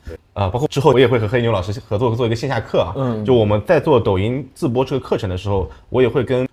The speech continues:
Speaker 2: 呃，我的学员啊，或者品牌方的朋友们一直说，就如果你整天把心思放在做免费流这个事情上，
Speaker 1: 嗯。
Speaker 2: 我觉得其实是走弯路。
Speaker 1: 对。
Speaker 2: 因为我们看到抖音平台里面做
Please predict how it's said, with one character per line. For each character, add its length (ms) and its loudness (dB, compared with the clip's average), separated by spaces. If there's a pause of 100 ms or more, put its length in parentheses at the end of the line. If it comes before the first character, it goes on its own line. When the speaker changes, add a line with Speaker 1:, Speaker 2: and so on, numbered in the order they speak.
Speaker 2:
呃， 100 -6
我 80 0
的 80 0
学 200 0
员 180 0
啊， 100 -2
或 100 -2
者 60 -8
品 100 -6
牌 80 -2
方 140 -6
的 60 -4
朋 120 -8
友 60 -4
们 160 -4
一 60 -6
直 120 -6
说， 200 -4
就 200 -6
如 160 -2
果 200 -2
你 280 -4 (160)
整 160 -6
天 160 -4
把 120 -4
心 120 -6
思 80 -6
放 160 -6
在 80 0
做 140 -2
免 160 -2
费 120 -2
流 120 -4
这 100 -6
个 80 -4
事 140 -8
情 120 -6
上， 180 -4
Speaker 1:
嗯。 80 -14 (120)
Speaker 2:
我 160 0
觉 80 2
得 60 4
其 80 -4
实 80 -2
是 100 -4
走 200 -4
弯 160 -4
路。 120 -4 (140)
Speaker 1:
对。 180 0
Speaker 2:
因 60 0
为 60 2
我 180 4
们 140 0
看 200 -2
到 120 4
抖 200 0
音 140 -2
平 180 -4
台 140 0
里 100 -2
面 300 -2 (300)
做 500 2